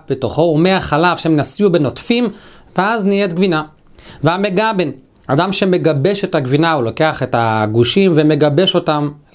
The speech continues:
כאחד, אם הוא עשה זאת בשיעור כגרויגרס, זה מלוכה בשבס, כמו שנראה לעלון מה המלוכה. המכבד והמרבץ, מה זה מכבד? אומר רש"י, מכבד את הבית,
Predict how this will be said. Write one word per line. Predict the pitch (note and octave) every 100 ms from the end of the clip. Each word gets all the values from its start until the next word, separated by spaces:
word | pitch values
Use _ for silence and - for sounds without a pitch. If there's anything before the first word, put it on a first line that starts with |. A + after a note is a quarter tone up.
| -
כאחד, | C#3+ B2 C#3 D#3 E3+ E3+ _ - - - -
אם | G#3
הוא | F3+
עשה | D3 F#3+
זאת | F#3
בשיעור | D#3+ D#3 - F3 F#3+ -
כגרויגרס, | F3+ D3 C#3+ D#3 E3 E3+ G3 - - - _ - - -
זה | D3
מלוכה | D#3+ F3+ F#3+ F#3
בשבס, | D#3+ F#3 F#3+ F3
כמו | - F3
שנראה | E3+ E3 E3+
לעלון | E3 D3+ E3+ D#3+
מה | D#3+
המלוכה. | D#3 C3+ - - _ _ _ _ _ - - - - - -
המכבד | D3 D3+ D#3 - E3 F#3+ D#3+ A2+ F#2+ - _ - - - C3+
והמרבץ, | D3+ D3+ D#3 C3+ E3 F#3 C#3 - - - - - _ _ _ - - - -
מה | C#3 D#3
זה |
מכבד? | E3 C#3+ D#3 E3 D#3 C3
אומר | C3+ D3+ D3+
רש"י, | D#3+ F3 - C#3 G2+ - -
מכבד | C#3+ - C3 C3 F3
את | F3 D#3+
הבית, | C3+ D#3 F3 C#3+ - -